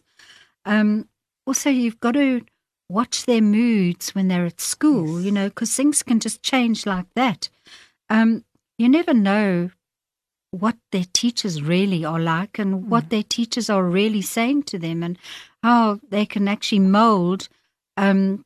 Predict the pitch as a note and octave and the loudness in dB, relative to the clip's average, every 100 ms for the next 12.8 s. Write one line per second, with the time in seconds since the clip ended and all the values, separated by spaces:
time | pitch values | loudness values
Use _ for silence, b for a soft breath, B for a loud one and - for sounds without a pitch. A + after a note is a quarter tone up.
0 | _ A3 A3 A3 A#3 A3+ - - D4+ - | _ -4 -2 0 2 0 -2 -4 -4 -2
1 | A#3+ F#3+ F3 D#3+ F#3 _ _ _ _ _ | -4 -4 -6 -8 -10 _ _ _ _ _
2 | _ A#3 A#3+ A#3 A#3 - - _ _ _ | _ 0 2 2 0 -4 -8 _ _ _
3 | _ _ A#3+ B3 C4 B3+ A3+ A3 - G#3+ | _ _ 2 2 2 0 0 -2 -2 -4
4 | - G#3+ - G3 G3 A3 A3+ G3 A3 A#3+ | -2 -4 0 -2 -2 -4 -6 -2 0 2
5 | C#4 - G3+ G3 - A#3 B3 - C4 - | 0 -2 -2 -2 -2 0 0 -2 -10 -6
6 | B3 A#3+ A3+ A#3 - - - C4 B3 C4 | -4 -4 -2 -4 -4 -8 -2 -2 -2 -4
7 | B3+ - A#3 A3+ A3 G#3+ G#3 G3+ F3 D#3+ | -4 -4 0 0 2 0 2 0 0 -4
8 | - _ _ _ _ _ G3+ G#3+ G#3 G3+ | -10 _ _ _ _ _ 0 2 2 0
9 | F#3+ F#3+ F#3 F3+ _ - G#3+ B3 - A#3+ | 0 0 -2 -4 _ -2 0 2 2 0
10 | G3 - G3+ F#3 F3+ F3+ F3+ F3+ F3 F3 | 0 -4 -2 0 0 0 0 -2 -2 -6
11 | _ _ - F#3+ F3 E3+ E3+ - G3+ - | _ _ -6 -2 -2 -2 -4 -8 -10 -6
12 | G3+ F#3+ F#3+ F#3+ - - F#3+ B3 | -4 -2 0 -2 -2 -2 -2 -2